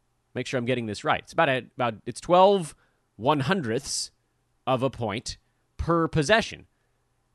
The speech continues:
There are a hundred possessions in a game. Uh, that gives you about twenty-five and a quarter, roughly two per minute or so for each team. Roughly. I mean, this is, we're doing a lot of rounding just to make the numbers easy to do on a podcast.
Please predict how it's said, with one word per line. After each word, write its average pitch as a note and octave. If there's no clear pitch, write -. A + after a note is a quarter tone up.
There D3
are C3+
a -
hundred F3
possessions C#3
in C3+
a B2+
game. G#2+
Uh, G#2+
that A#2
gives A#2+
you B2
about A2
twenty-five A#2+
and A#2
a -
quarter, F#2+
roughly A2+
two A#2+
per C3
minute B2+
or A2
so E2
for A2
each A2
team. F2+
Roughly. C#3+
I A#2+
mean, D3+
this D#3+
is, C#3+
we're D#3+
doing D#3+
a D3
lot C#3+
of B2
rounding A2+
just G2+
to A2+
make G#2
the G#2+
numbers G#2
easy G#2+
to G2
do G2+
on F2
a D#2+
podcast. A2